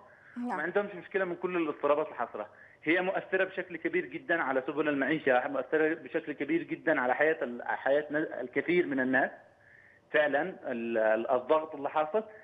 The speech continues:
Speaker 2: بس نوعًا ما، آم، يعني في، في زيادة في نسبة مثلًا، آه، ال-،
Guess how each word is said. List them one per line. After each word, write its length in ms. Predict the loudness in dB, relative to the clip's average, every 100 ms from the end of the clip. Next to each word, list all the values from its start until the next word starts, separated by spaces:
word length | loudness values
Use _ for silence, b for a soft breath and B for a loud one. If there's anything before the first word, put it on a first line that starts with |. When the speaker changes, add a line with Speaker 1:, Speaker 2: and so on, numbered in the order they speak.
| B B
Speaker 2:
بس 100 | -2 0
نوعًا 280 | 2 2 4
ما، 360 | 4 4 2 -4 -6 0
آم، 680 | 4 4 2 0 -2 -6 -4
يعني 300 | -2 0 -2 -6 -2
في، 420 | 2 2 2 0
في 500 | 0 2 4 4 2 4
زيادة 380 | 6 6 4 -2
في 120 | -4
نسبة 240 | -8 -8 -8
مثلًا، 480 | -10 -2 0 0 -2 -2
آه، 500 | 0 0 0 -2 0
ال-، 600 | 0 4 4 4 4